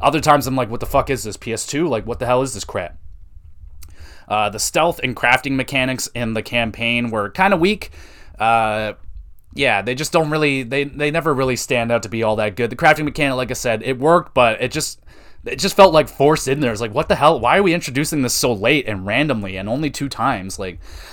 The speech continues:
I don't know, man, it just felt weird. Uh, I felt like there should be more multiplayer maps. I got through all the maps in no time, and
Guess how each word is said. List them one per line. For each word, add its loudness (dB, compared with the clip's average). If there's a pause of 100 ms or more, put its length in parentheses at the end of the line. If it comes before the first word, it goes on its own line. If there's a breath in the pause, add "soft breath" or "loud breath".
(100)
I 6
don't 6
know, 4
man, -2
it -4
just -8
felt 0
weird. -6 (1120)
Uh, 0
I 2
felt 4
like 0
there -4
should 0
be 0
more 0
multiplayer -2
maps. -2 (360 soft breath)
I 2
got 4
through -2
all 6
the -2
maps 2
in -4
no 2
time, 4
and -6